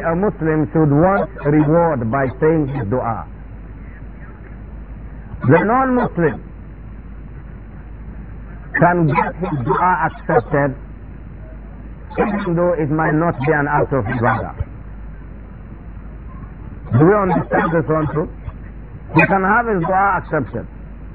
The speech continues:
Rasul sallallahu alayhi wa alihi wa sallam said, "واتق دعوة المظلوم،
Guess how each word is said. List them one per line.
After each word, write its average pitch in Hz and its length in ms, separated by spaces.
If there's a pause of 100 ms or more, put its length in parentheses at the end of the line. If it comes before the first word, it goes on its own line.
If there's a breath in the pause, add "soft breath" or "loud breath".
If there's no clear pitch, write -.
(460)
Rasul 160 440
sallallahu 185 520 (120)
alayhi 175 240
wa 165 140 (100)
alihi 165 200
wa 135 120
sallam 156 260 (100)
said, 92 200 (680)
"واتق 156 420
دعوة 151 540
المظلوم، 127 640